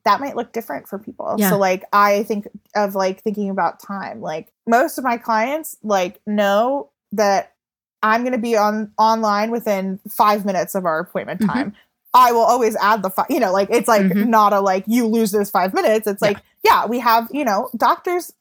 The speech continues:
Speaker 1: show up whenever the hell they want.
Speaker 2: Yeah, they do.
Speaker 1: Having a five
Speaker 2: <laughs>
Speaker 1: minute, you
Speaker 2: Yeah.
Speaker 1: know, I'm like,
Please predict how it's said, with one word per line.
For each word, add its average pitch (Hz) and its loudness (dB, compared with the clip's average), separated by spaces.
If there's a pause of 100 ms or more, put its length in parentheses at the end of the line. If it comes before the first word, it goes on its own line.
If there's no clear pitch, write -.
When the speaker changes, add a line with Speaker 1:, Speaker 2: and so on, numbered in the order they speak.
(120)
Speaker 1:
show 349 2
up 320 0
whenever 302 2
the 285 2
hell 302 4
they 269 2
want. 302 4
Speaker 2:
Yeah, 190 2
they 240 2
do. 285 0 (160)
Speaker 1:
Having 311 4
a 339 2
five 294 4
Speaker 2:
<laughs> 320 0
Speaker 1:
minute, 302 6
you 330 2
Speaker 2:
Yeah. - - (120)
Speaker 1:
know, 262 6 (100)
I'm 311 4
like, 311 -2